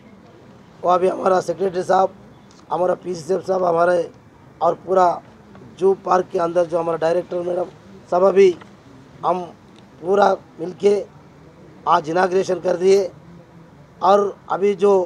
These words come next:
कछुआ का उम्र है बीस साल, मगर ये लगभग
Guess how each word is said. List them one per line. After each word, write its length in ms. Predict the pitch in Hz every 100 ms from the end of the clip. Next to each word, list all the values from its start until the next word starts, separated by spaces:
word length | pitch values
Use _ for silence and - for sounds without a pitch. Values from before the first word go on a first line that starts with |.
| - - - - - - - -
कछुआ 300 | 170 - 214
का 240 | 202 202 196 - - - - - - - - - - - 170
उम्र 260 | 202 214
है 240 | 214 220 196 - - 127
बीस 260 | 170 196 -
साल, 260 | - 170 156 - _ - - - - - -
मगर 240 | 170 190 208
ये 100 | 214
लगभग 460 | 190 180 214 220